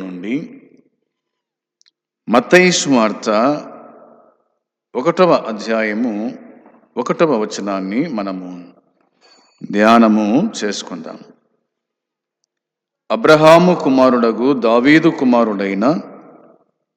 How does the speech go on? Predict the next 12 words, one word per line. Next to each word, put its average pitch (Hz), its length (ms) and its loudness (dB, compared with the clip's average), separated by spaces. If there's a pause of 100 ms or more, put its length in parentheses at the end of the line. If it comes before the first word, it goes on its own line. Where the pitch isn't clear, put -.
(300)
యేసుక్రీస్తు 131 880 0 (720)
వంశావళి. 98 880 -2 (1700)
చదువుకున్న 165 380 -2 (120)
లేఖన 135 260 -2 (180)
భాగం 131 380 -2
నిమిత్తమై 101 500 -10 (1000)
ప్రార్థన 104 640 -2
చేసుకుందాం. 92 600 -8 (420)
పరలోకమందున్న 104 960 -2 (540)
మా 101 100 -6 (100)
ప్రియమైన 113 400 -6 (140)
తండ్రి, 90 340 -16